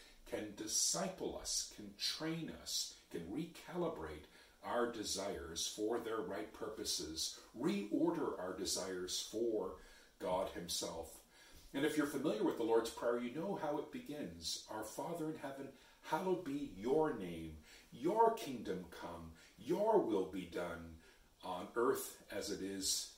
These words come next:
in heaven." Focusing our desires on God himself. I think this is what Jesus himself is teaching us in Matthew seven, in that part of the Sermon on the Mount where he's telling us not to worry.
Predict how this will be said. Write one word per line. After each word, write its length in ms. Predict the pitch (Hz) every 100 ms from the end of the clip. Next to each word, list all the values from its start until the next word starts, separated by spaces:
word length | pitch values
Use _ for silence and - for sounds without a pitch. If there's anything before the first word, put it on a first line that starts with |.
| - - _ -
in 200 | 92 90
heaven." 640 | - - - 78 76 78 - - - - -
Focusing 1080 | - - - 202 202 190 - 180 175 175 160 -
our 220 | 131 139 139
desires 720 | 127 - 120 123 120 110 -
on 380 | 123 110 110 95
God 320 | - 104 104 104
himself. 500 | 98 - - - -
I 140 | 107
think 260 | 110 113 110
this 180 | 104
is 160 | 127 -
what 240 | - -
Jesus 760 | - - 135 - 165 - - - - - - -
himself 440 | 95 - - -
is 140 | -
teaching 400 | - 117 - 107
us 220 | 78 - 104
in 160 | 101
Matthew 400 | 101 113 - 110
seven, 580 | - 90 80 87 85 85 - - - -
in 220 | 131 156
that 260 | 139 285 -
part 300 | - 120 131
of 80 | 117
the 60 |
Sermon 280 | - 117 120
on 80 | 110
the 60 | 107
Mount 200 | 104 107 -
where 120 | 95
he's 140 | 95
telling 320 | - 101 107 104
us 220 | - 90
not 340 | 92 - -
to 100 | -
worry. 720 | 90 80 90 90 95 90 87